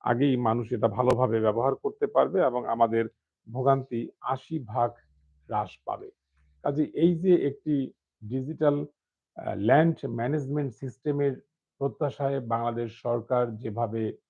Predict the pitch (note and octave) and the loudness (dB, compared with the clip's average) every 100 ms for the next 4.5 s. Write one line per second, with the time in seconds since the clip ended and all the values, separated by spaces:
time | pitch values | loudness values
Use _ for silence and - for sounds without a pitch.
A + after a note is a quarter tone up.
0 | _ _ _ _ - A#2+ C3+ C#3+ C#3 C3+ | _ _ _ _ -8 -4 -2 -2 -2 -2
1 | B2 C3 - A2+ A2 A2+ G#2+ A#2 A#2 A2+ | -2 -6 -6 -6 -4 -6 -6 -6 -6 -4
2 | A2+ A2 G#2 G#2 _ B2 A#2 A#2+ A#2+ _ | -6 -4 -6 -6 _ -8 -4 -4 -6 _
3 | F3+ C4+ _ _ _ _ _ C#3+ C#3 C#3+ | -18 -18 _ _ _ _ _ -6 2 2
4 | C3+ - D#3+ D#3 F3 | 2 -2 -6 -6 -8